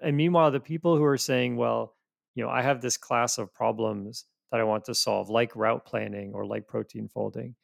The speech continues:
And I think that these sort of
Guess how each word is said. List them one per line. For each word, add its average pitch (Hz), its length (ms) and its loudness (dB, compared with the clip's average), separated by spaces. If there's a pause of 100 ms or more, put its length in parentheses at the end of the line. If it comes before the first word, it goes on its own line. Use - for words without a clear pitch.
(440)
And 113 340 2
I 117 160 -4
think 120 240 -2
that 113 380 0 (280)
these 113 420 -2
sort 120 260 -2
of 107 220 -2